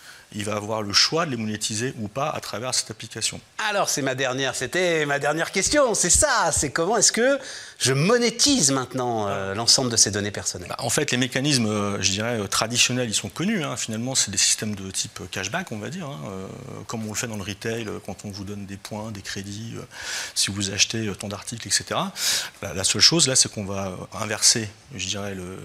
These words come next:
Speaker 1: le process, puisque le cashback va revenir à l'utilisateur, euh, suite à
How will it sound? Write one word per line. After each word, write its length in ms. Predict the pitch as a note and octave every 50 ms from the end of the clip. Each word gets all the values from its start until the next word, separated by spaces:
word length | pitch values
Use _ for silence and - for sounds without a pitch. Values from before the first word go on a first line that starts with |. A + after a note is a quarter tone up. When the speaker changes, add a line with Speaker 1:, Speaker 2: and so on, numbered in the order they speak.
| G2 - - - - - - - -
Speaker 1:
le 60 | G2+ G2
process, 580 | - - G#2+ - - D#3+ E3 - - - - -
puisque 280 | - - - - - -
le 140 | G#2 G2 F#2+
cashback 400 | - - G#2 G2 G#2 C#3+ C#3+ A#2
va 120 | A2 G2+
revenir 260 | G2 G2+ A2+ A#2 G#2
à 40 | F#2+
l'utilisateur, 920 | G2+ F#2+ - - - G2 - - F#2 - - C#3+ D#3+ F3+ D#3+ A2+ F#2 F2+ - - -
euh, 220 | G2 F#2+ F#2+ F2+ F2+ F#2
suite 340 | - - - C3+ C3+ -
à 200 | - F#2 F2+ F#2